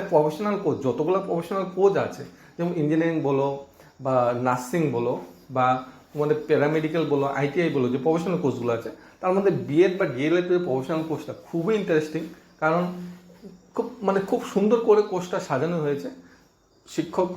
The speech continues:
বা চাকরি প্রত্যাশী শিক্ষকদের জন্য। তোমরা ভবিষ্যতে শিক্ষকদের প্রতি আমাদের তরফ থেকে, মানে, ওয়েলকাম থাকলো। তোমরা যারা সুযোগ পাবে, খুব ভালোভাবে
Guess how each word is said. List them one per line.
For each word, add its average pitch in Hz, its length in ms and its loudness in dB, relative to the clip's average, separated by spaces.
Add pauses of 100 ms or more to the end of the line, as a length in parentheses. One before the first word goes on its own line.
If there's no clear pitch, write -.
বা 131 160 6
চাকরি 135 320 -2
প্রত্যাশী 147 480 -2
শিক্ষকদের 143 600 -4
জন্য। 143 300 -4 (340)
তোমরা 143 440 2 (160)
ভবিষ্যতে 151 440 0
শিক্ষকদের 170 580 -4 (420)
প্রতি 156 440 -2 (160)
আমাদের 127 440 2 (420)
তরফ 131 160 -2 (100)
থেকে, 151 200 -4 (400)
মানে, 127 180 0 (160)
ওয়েলকাম 160 380 2
থাকলো। 170 400 0 (120)
তোমরা 127 180 -2
যারা 135 180 0
সুযোগ 165 480 0 (200)
পাবে, 156 220 4 (440)
খুব 131 220 -10
ভালোভাবে 147 480 2